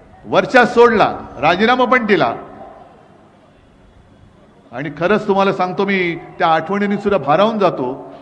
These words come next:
की महाराष्ट्रातल्या जवळपास प्रत्येकाच्या डोळ्यामध्ये तेव्हा पाणी होतं. ते पाणी ही माझी ताकद आहे, ही खरी माझी ताकद आहे. जेव्हा जेव्हा मी शेतकऱ्यांच्या बांधावरती गेलो,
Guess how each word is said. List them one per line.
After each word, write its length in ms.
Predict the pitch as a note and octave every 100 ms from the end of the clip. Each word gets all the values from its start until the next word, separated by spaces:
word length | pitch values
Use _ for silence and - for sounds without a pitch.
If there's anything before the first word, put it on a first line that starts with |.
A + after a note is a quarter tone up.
| - - - - -
की 60 | E3
महाराष्ट्रातल्या 1000 | D#3 D3+ F3+ G#3 G#3+ G#3 G3 E3+ C#3+ A#2+
जवळपास 440 | C#3 F#3+ F#3+ G3+ -
प्रत्येकाच्या 600 | F3+ F3+ G#3 G3 G3 F#3
डोळ्यामध्ये 480 | D#3 F3+ F#3+ F#3
तेव्हा 420 | F3+ F3+ F3 D#3 D#3 - - -
पाणी 240 | C#3 F#3
होतं. 260 | E3+ C#3 B2
ते 60 | -
पाणी 380 | - D#3+ F3 G3+
ही 280 | F3 D3+
माझी 220 | F#3 F3 E3
ताकद 380 | - C#3 C#3+
आहे, 100 | A2+ F2+ - - - - - - - - F4+ G4 - - - - - - -
ही 120 | F3+ A3
खरी 180 | G#3 A3
माझी 240 | G#3 G3+
ताकद 380 | G3+ F#3+ F#3 C#3
आहे. 120 | C3+ - - - - - - - - - - - - - D3+
जेव्हा 200 | F#3 A3
जेव्हा 220 | A3 A3
मी 240 | A3 G3+ - -
शेतकऱ्यांच्या 480 | - F#3 G#3 G#3+ G#3
बांधावरती 520 | E3 E3 F#3+ A3 G#3+
गेलो, 240 | G3+ E3